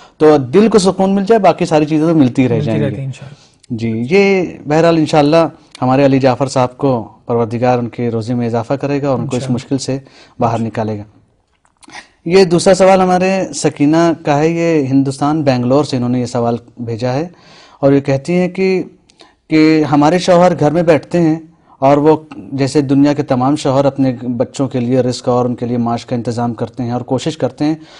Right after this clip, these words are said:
Speaker 1: वो ऐसा कुछ नहीं करते बल्कि उनकी तवक्कुआत अपने बच्चों से और मुझसे है कि हम लोग बाहर जाएं और जाकर उनके लिए रिस्क का इंतज़ाम करें। ऐसे सूरत में आप उनके लिए क्या नसीहत करना चाहेंगे?
Speaker 2: अ, जी हाँ,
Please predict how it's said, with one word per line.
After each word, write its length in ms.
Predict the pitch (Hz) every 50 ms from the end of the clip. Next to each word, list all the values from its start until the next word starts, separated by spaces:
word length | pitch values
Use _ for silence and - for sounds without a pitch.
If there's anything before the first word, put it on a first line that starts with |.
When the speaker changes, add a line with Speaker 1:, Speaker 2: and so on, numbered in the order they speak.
| - - - -
Speaker 1:
वो 80 | -
ऐसा 180 | - - - 175
कुछ 200 | 175 - 175 -
नहीं 100 | 190 175
करते 200 | 175 175 160 180
बल्कि 260 | 165 165 156 151 180
उनकी 180 | 175 175 151 170
तवक्कुआत 580 | 160 - 151 147 143 - - 151 151 160 165
अपने 220 | 160 - - 147 135
बच्चों 320 | 123 - - - - 175
से 160 | 170 - 190
और 60 | 185 165
मुझसे 400 | 151 143 135 - - - 160 135
है 220 | 113 107 104 107 - _ _ _ _ _ -
कि 60 | -
हम 200 | 147 135 151 165
लोग 180 | 175 190 180 165
बाहर 260 | 170 175 170 170 175
जाएं 320 | 170 160 170 165 175 175 170 - - _ _ _
और 120 | 139 139 135
जाकर 300 | 127 156 156 156 170 151
उनके 260 | 143 139 135 151 156
लिए 180 | 147 151 151
रिस्क 220 | 139 139 139 - -
का 100 | - 127
इंतज़ाम 420 | 120 117 127 117 117 123 120 117
करें। 280 | 110 - 113 104 104 98 - _ _ _ _ _ -
ऐसे 180 | 131 - 147
सूरत 280 | 131 - 143 143 147 151 160
में 80 | 147
आप 60 | 143
उनके 200 | 135 127 123 -
लिए 100 | 139 135
क्या 160 | 135 135 127 120
नसीहत 340 | 110 110 - - 113 104
करना 200 | - - 104 104
चाहेंगे? 400 | 104 - 117 104 101 101 95 98 - _ _ _ _ _ _ _ _ _ _ _ _ _ _ _ _ _ _ _ _ _ _ _ _ _ _ _ _ _ -
Speaker 2:
अ, 260 | 190 170 160 151 151
जी 200 | 147 143 147 165
हाँ, 220 | 175 180 175 170